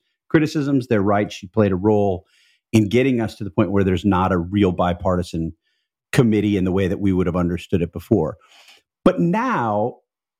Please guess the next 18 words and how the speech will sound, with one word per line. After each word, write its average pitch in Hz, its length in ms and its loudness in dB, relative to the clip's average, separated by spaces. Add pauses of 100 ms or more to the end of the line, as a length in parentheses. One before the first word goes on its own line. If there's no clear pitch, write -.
you 180 80 4
know, 120 180 -2
a 156 60 0
year 175 320 -2
and 190 100 -2
a - 20 0
half 120 300 -4
later, 107 480 0 (680)
we've 185 360 2
gone 131 320 0
from 120 260 -2
looking 170 460 -2
at 95 120 -4
January 113 520 2
sixth - 480 -4
as 104 320 0
this 113 240 0
one-day 110 600 2